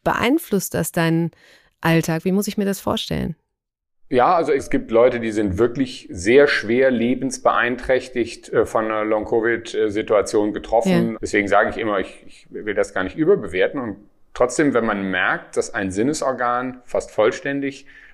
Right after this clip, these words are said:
Speaker 2: ausfällt, selbst wenn das das Sinnesorgan ist,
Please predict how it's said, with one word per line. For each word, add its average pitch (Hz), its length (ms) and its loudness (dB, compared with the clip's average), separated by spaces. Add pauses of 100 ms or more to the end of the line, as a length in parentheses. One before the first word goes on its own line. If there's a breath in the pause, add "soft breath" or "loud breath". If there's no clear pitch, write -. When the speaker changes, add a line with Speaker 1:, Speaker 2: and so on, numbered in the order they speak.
Speaker 2:
ausfällt, 147 720 2
selbst 104 260 -6
wenn 101 140 -2
das 98 160 -2
das 107 180 0
Sinnesorgan 107 720 0
ist, - 400 -10